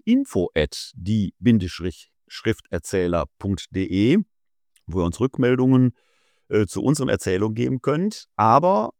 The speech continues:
Till, ich denke, wir beide sind sicher, es, die dritte Staffel wird nicht die letzte sein. Wenn ihr Themenanregungen habt oder Bibelstellen, wo ihr sagt, das wäre doch mal interessant, die neu erzählt zu bekommen,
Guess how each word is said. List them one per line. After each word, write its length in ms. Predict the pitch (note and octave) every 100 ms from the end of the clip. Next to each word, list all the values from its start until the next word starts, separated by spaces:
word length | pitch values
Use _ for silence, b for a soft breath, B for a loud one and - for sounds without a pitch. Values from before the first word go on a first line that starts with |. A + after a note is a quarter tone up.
| -
Till, 180 | B2+ D#3
ich 180 | -
denke, 540 | - C3+ D#3 C3+ B2+ A#2
wir 120 | A2+
beide 260 | A2+ C3+ B2+
sind 180 | A2+
sicher, 440 | A2 C3 C#3 C3+ -
es, 360 | G#2+ - - _
die 80 | G#2
dritte 280 | G2+ D3+ C#3
Staffel 360 | - A#2+ A2
wird 160 | A2+ -
nicht 160 | G#2+
die 60 | -
letzte 260 | F#2+ G2+ G#2+
sein. 380 | A#2 C#3+ F#3+ A3 _ _ _ _ _
Wenn 120 | A2
ihr 120 | G#2+
Themenanregungen 960 | G2+ B2+ C#3+ D3 B2+ C3 C#3+ C3+ B2+ A2
habt 480 | B2+ - - - -
oder 200 | G#2+ G2+
Bibelstellen, 520 | E2+ C3+ B2 - A#2+
wo 60 | A2+
ihr 100 | A2+
sagt, 260 | G2+ G#2 -
das 120 | -
wäre 100 | D#2+
doch 120 | D3
mal 100 | B2+
interessant, 540 | A#2 A2 - A2+ A2+
die 100 | A2+
neu 160 | B2 A#2
erzählt 460 | B2+ G#2+ - A2+ -
zu 100 | A#2+
bekommen, 400 | G#2+ A2 G#2